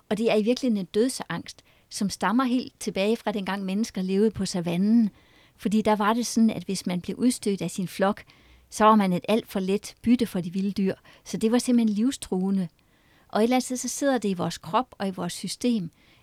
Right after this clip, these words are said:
at det er livstruende at blive udstødt af sin flok. Og, og det har det også været i vores personlige historie, for det er det for små børn. Altså for dem er det livstruende at blive udstødt,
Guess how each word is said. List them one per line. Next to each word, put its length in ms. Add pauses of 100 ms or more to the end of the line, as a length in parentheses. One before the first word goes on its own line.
at 140
det 60
er 40
livstruende 760
at 120
blive 180
udstødt 600 (160)
af 100
sin 200
flok. 360 (960)
Og, 160
og 140
det 100
har 80
det 140
også 200
været 160
i 20
vores 200
personlige 520
historie, 380
for 120
det 140
er 100
det 120
for 100
små 280
børn. 380 (520)
Altså 140
for 100
dem 240
er 80
det 140
livstruende 640
at 60
blive 180
udstødt, 600